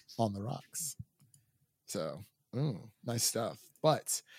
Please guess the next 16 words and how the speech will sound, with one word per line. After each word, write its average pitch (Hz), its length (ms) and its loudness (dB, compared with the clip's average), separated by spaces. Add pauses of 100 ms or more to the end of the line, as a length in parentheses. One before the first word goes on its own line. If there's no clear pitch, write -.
(260)
before 208 300 12
we 185 140 12
begin 156 260 8
today's 143 420 10
review, 131 280 10
you 131 140 8
can 127 200 4
listen 175 300 12
to 123 120 6
this 110 160 2
podcast 104 800 2 (340)
on 120 300 4
Apple 165 240 12
Podcasts, 110 840 4
Spotify, 123 500 12
Stitcher, 113 540 6